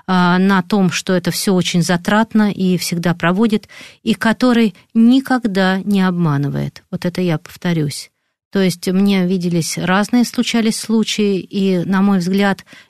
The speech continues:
если человек продаёт собаку, а у собаки в дальнейшем возникли какие-то проблемы,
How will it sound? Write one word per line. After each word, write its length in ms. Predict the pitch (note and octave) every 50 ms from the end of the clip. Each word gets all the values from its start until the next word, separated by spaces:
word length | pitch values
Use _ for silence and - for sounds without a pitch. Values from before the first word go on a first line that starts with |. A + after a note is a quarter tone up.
| _ -
если 300 | F#3 G3 F#3+ - - F#3+
человек 420 | - - G3 G3 F#3+ F#3+ F#3 _
продаёт 500 | - - F#3 F#3 F#3+ F#3+ G3+ G3+ F#3 -
собаку, 600 | - - F#3 F3+ F3 F3 D#3+ D3 - - E3 - -
а 140 | - F3+ F3+
у 80 | F3
собаки 460 | - - F3+ F3+ F3 F3 D#3 D#3+ -
в 100 | D#3 D3+
дальнейшем 560 | D#3 - F3 F#3 F#3 F#3+ F#3 E3+ - - F3 E3
возникли 460 | F3 E3+ E3 - F3+ D#3+ E3 E3 E3
какие-то 440 | D#3+ E3 D3+ - - E3 - D3+ D3
проблемы, 560 | - D#3 D#3 D#3 F3+ G#3 B3 C#4 C#4+ G#3